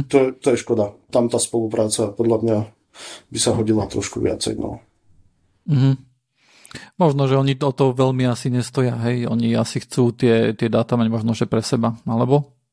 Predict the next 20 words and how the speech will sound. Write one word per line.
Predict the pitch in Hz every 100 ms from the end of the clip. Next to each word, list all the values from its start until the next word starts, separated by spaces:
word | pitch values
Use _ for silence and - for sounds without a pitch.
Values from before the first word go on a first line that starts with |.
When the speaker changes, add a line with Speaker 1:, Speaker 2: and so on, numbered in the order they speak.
| -
Speaker 1:
Môže | 143 143 131 113
byť. | 110 - -
Môže, | 139 139 147
ale, | 165 170
alebo | 175 180 175
v | 170
podstate | - 180 160 165 160 -
nevidia | 170 170 170 165 156
tam | 165 147
možno | 143 147
tie, | 151
ten | 147 - 151
potenciál, | 135 123 143 135 117
pretože | 120 123 127 123
niektorí | 123 120 127 123 123 - - -
naši | 120 139 127
zákazníci, | 123 127 120 123 120
keď | - -
to | 123
tak | 120